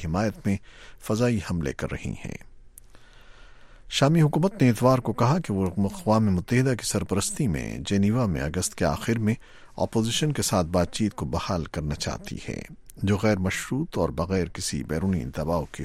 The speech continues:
ہوں گی۔ ترک فورسز نے پیر کے روز گیارہ فوجیوں کو حراست میں لیا ہے، جن پر شبہ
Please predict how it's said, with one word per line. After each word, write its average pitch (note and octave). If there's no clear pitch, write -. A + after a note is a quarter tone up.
ہوں E2+
گی۔ -
ترک D#3+
فورسز E3
نے C3
پیر C3
کے C3
روز B2+
گیارہ A2+
فوجیوں A2+
کو -
حراست G2+
میں E2
لیا D2+
ہے، G#2+
جن B2
پر F#2
شبہ C3+